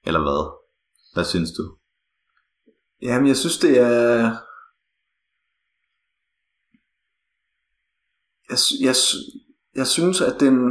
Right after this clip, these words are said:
Speaker 2: teori, når man tager den på abstrakt plan, synes jeg giver god mening på mange punkter. Altså ud fra, hvad der er intuitivt.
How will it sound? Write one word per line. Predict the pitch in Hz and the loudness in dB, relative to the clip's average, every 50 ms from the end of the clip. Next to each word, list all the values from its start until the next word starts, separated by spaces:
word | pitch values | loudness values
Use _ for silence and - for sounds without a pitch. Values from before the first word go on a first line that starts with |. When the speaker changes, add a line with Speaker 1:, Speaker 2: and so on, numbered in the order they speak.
| 123 - - - _ _ _ _ _ _ _ _ _ - - - | -4 -6 -14 -20 _ _ _ _ _ _ _ _ _ -8 -4 0
Speaker 2:
teori, | 135 127 131 156 170 165 165 | 0 2 2 2 2 2 2
når | 165 156 135 | 0 2 2
man | 123 120 117 | 4 2 2
tager | - - 165 151 135 156 | 2 2 2 2 2 0
den | 165 139 | -2 -6
på | - 127 | -6 -4
abstrakt | 120 - - - 110 113 139 - - - | -2 -2 -2 0 0 0 0 -2 -6 -10
plan, | - - 131 113 - - 110 | -2 0 0 0 0 -2 -6
synes | - - 160 156 - | -2 -2 -2 0 0
jeg | 180 175 - | 0 2 2
giver | 139 135 | 2 2
god | 135 - 170 170 160 139 | 4 2 2 2 4 4
mening | 131 131 139 156 170 165 - | 6 6 6 6 4 -2 -4
på | - - | -2 0
mange | 117 117 117 113 - | 2 2 2 2 2
punkter. | - 120 113 113 113 113 - - - - | 2 2 2 2 2 0 -4 -6 -8 -4
Altså | 120 - - | -2 -2 0
ud | 160 170 175 165 - - | 0 0 -2 -2 -4 -2
fra, | - 127 123 - - - - - - - _ _ _ _ _ _ - | 0 0 0 0 -2 -6 -12 -18 -20 -20 _ _ _ _ _ _ 0
hvad | - 123 - | 2 2 2
der | 127 | 4
er | 123 | 2
intuitivt. | 120 117 - - - 123 123 131 127 - - 110 - - | 2 2 2 2 4 4 4 4 4 2 0 0 -2 -2